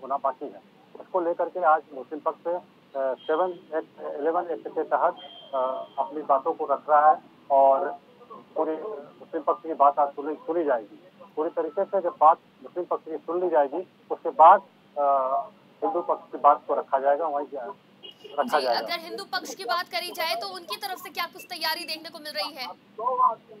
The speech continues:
Speaker 1: जी, अभी, अ, हमारी बात एडवोकेट साहब हुई, उन्होंने ये बताया कि अभी पहले मुस्लिम पक्ष जब तक पूरी अपनी बात नहीं रख ले सकता है, तब तक उसके बाद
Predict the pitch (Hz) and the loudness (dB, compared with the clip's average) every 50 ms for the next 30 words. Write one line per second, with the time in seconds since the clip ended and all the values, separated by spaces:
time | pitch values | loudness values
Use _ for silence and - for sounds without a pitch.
0 | 214 214 202 208 208 208 202 190 - - _ 196 156 - - 202 202 196 180 - | -18 -16 -16 -16 -16 -18 -20 -20 -20 -20 _ -20 -20 -8 -4 -2 2 2 2 2
1 | 190 208 208 208 202 196 185 170 165 170 165 170 - - - 156 151 156 175 170 | 2 0 -2 -2 0 0 0 0 0 0 -2 -4 -8 -8 -8 -8 -2 2 2 2
2 | 175 180 175 156 165 165 170 170 - _ _ _ _ _ 143 151 160 - 175 160 | 2 2 2 6 6 6 6 6 0 _ _ _ _ _ -8 -6 -4 -2 -2 -2
3 | 175 170 - - 175 160 160 170 - - 151 175 180 185 175 - - 151 147 160 | -4 -6 -4 -4 -4 -4 -4 -6 -6 -2 0 0 2 0 -2 -4 -10 -10 -8 -6
4 | 165 160 156 151 180 170 156 147 151 151 160 170 170 170 170 156 143 175 - - | -6 -6 -4 -4 -4 -4 0 0 2 2 2 0 -2 -4 -4 -4 -4 -6 -6 -4
5 | 160 160 170 170 160 147 147 165 180 180 180 160 - 170 156 156 156 - - - | -4 -4 -4 -4 -8 -10 -10 -10 -6 -6 -6 -6 -6 -6 -8 -8 -8 -8 -10 -10
6 | - - 156 151 160 160 143 143 - _ _ _ - 147 151 165 165 151 151 156 | -8 -8 -8 -6 -6 -6 -8 -10 -16 _ _ _ -2 0 0 0 4 6 6 6
7 | 156 - 156 165 165 151 139 139 147 147 160 - _ _ _ _ - 180 - - | 6 2 -2 0 0 -2 -2 -4 -6 -8 -8 -12 _ _ _ _ -14 -12 -6 -2
8 | 147 147 147 - 147 - - 160 147 - 107 - - 151 - - 147 156 170 170 | -2 -2 -2 -4 -6 -6 -6 -6 -6 -6 -10 -10 -10 -10 2 6 8 8 8 6